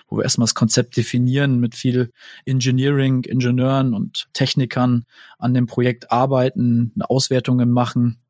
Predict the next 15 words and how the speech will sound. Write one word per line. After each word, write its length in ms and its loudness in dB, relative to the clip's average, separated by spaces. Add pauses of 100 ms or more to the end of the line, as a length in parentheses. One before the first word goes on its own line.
die 100 2
richtige 600 2 (180)
Lösung 340 0
für 140 -2
den 140 0
Kunden 440 0
zu 120 0
definieren. 720 0 (340)
Und 380 0 (400)
dann 160 0
die 80 0
zweite 340 0
Phase, 400 0
die 100 0
Umsetzungsphase, 1080 0